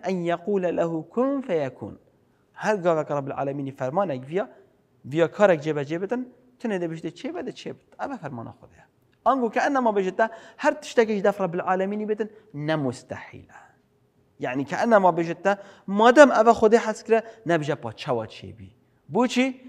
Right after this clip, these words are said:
چونکه توی فیر بی، شیوازه که سروشتی جیانته ده پریوت چتن،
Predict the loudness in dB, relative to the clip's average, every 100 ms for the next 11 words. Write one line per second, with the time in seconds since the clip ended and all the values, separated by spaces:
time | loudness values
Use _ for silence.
0 | -20 _ -8 -6 -6 2 2 2 2 2
1 | 4 0 -2 -10 -20 -20 -8 4 8 8
2 | 8 4 0 -2 -2 -4 0 4 4 2
3 | -2 -2 -4 0 0 0 0 2 2 2
4 | -2 -2 -8 -14 -2 0